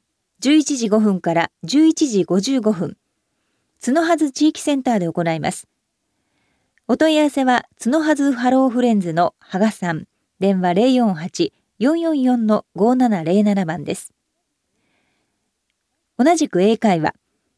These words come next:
毎週金曜日午前十時半から十一時四十五分、大久保地域センターで行います。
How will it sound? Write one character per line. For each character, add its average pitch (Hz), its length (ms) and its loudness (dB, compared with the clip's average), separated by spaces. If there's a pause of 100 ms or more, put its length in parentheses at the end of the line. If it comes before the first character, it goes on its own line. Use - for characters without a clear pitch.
(200)
毎 294 180 4
週 311 240 2
金 285 220 2
曜 247 240 4
日 175 100 2
午 262 180 2
前 190 200 0
十 196 160 4
時 202 100 0
半 214 220 0
か 165 100 -6
ら 160 240 -2
十 196 140 2
一 247 260 0
時 170 120 -4
四 190 180 2
十 156 180 -2
五 170 140 0
分、 160 240 -6 (340)
大 294 220 2
久 302 100 0
保 247 160 2
地 220 140 -4
域 208 120 -6
セ 196 140 0
ン 175 60 -4
タ 170 80 0
ー 160 40 2
で 147 120 -4
行 160 100 -6
い 156 180 -6
ま 160 120 -6
す。 - 120 -10